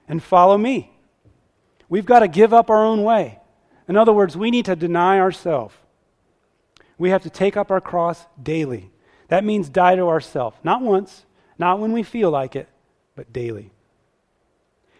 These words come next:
And then follow him. This is a choice.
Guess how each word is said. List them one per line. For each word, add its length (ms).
And 160
then 240
follow 340
him. 300
This 220
is 140
a 40
choice. 560